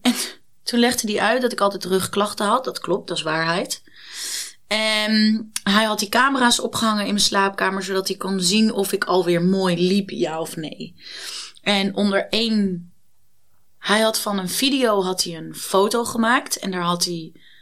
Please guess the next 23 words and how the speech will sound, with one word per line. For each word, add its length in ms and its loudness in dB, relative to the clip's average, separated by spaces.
als 340 0
beschrijving 580 0
bij 180 0
gezegd, 280 -2
"mooiste 420 2
gedeelte." 440 -6
Dus 160 -2
daar 140 -2
werd 180 -6
hij 100 -2
ook 120 -4
op 100 -10
aangesproken 680 -6
en 60 -8
gevraagd 420 -8
van, 160 -6
"Wat 180 -6
is 120 0
er 80 -2
dan 140 -8
het 100 -12
mooiste 360 -2
gedeelte?" 520 0